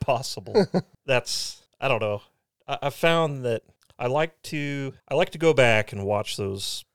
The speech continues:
Speaker 1: old movies.
Speaker 2: Me too.
Speaker 1: 'Cause it ki-, it kinda makes me feel,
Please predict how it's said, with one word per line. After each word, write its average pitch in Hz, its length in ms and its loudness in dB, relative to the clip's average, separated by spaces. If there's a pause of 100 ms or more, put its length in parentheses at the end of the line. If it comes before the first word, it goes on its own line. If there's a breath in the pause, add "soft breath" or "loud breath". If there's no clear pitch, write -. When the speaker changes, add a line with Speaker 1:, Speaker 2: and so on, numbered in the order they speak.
(180)
Speaker 1:
old 117 220 -2
movies. 98 600 -6
Speaker 2:
Me 87 120 -8
too. 80 280 -8 (220)
Speaker 1:
'Cause - 380 -6 (880)
it 147 120 -6
ki-, 156 200 0
it 160 120 -2
kinda 147 240 -2
makes 117 280 -6
me 104 100 -6
feel, 104 460 -4